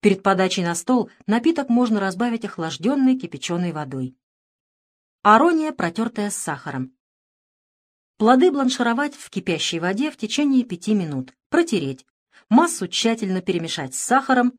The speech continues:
в соотношении один к одному, подогреть до семидесяти градусов и разложить в горячие пастеризованные банки.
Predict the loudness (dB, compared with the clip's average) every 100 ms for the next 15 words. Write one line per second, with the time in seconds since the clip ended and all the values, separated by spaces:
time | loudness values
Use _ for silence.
0 | _ -2 0 0 -4 -2 0 -2 -2 -4
1 | -2 -2 -4 -2 -2 -2 -4 -10 _ _
2 | _ 0 4 4 4 2 0 -4 -6 -6
3 | -8 -6 -2 0 0 -2 -4 -6 _ _
4 | 0 2 4 2 2 0 0 -2 -2 -2
5 | -4 -4 -6 -4 -6 -4 -4 -4 -6 -6
6 | -4 -4 -6 -10